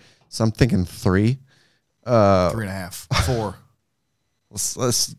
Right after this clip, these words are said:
Speaker 1: just
Speaker 2: <laughs>
Speaker 1: cool it with the five stars. All right. <laughs> Five. Five stars.
Speaker 2: <laughs>
Speaker 1: Well, if we have the Spurs Clippers, I think the Clippers are probably just gonna rout 'em. So we'll, we'll trend that one down. But it's interesting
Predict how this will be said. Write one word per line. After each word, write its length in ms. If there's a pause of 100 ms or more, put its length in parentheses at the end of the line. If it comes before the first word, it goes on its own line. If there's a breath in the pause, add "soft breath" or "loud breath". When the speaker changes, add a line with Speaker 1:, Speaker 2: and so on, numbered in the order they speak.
Speaker 1:
just 360
Speaker 2:
<laughs> 600
Speaker 1:
cool 240
it 120
with 140
the 120
five 280
stars. 440
All 120
right. 220 (500 loud breath)
<laughs> 640 (120)
Five. 560
Five 360
stars. 420
Speaker 2:
<laughs> 340 (520 loud breath)
Speaker 1:
Well, 180
if 200
we 120
have 160
the 420
Spurs 460
Clippers, 480
I 80
think 220
the 80
Clippers 260
are 60
probably 240
just 140
gonna 160
rout 300
'em. 140
So 140
we'll, 240
we'll 160
trend 260
that 120
one 180 (100)
down. 560
But 160 (640)
it's 180
interesting 720